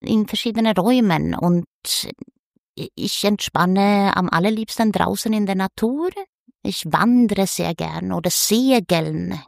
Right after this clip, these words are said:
gehört zu meinen Lieblingsaktivitäten. Aber dann bin ich ja Mutter auch. Ich habe ein, eine zwölfjährige Tochter und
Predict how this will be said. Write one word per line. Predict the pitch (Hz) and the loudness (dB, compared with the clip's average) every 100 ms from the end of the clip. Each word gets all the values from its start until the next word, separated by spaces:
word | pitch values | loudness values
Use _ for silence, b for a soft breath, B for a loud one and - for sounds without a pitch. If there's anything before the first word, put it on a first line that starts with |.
| 170 | -10
gehört | 180 165 180 | -6 -6 -6
zu | - 185 | -6 -4
meinen | 165 165 165 | -2 -2 -2
Lieblingsaktivitäten. | 160 180 202 196 180 - 180 - 180 - 214 214 _ _ _ _ | -2 -2 -2 -2 -4 -2 -4 -2 -4 0 0 -2 _ _ _ _
Aber | - 160 | -4 0
dann | 175 | 2
bin | 202 262 | 2 0
ich | 370 | 2
ja | 190 | 2
Mutter | 147 220 480 - 143 - | 4 4 2 0 -2 0
auch. | - - - | -6 -6 -8
Ich | 165 - | -6 -2
habe | 170 - | -2 -2
ein, | 165 - - - | -4 -4 -6 -6
eine | - 85 | -4 -2
zwölfjährige | - - 180 202 185 180 180 180 | -2 0 0 2 2 2 0 0
Tochter | - - - 240 247 240 - | -2 -2 -4 0 2 0 0
und | 175 180 180 | 0 2 0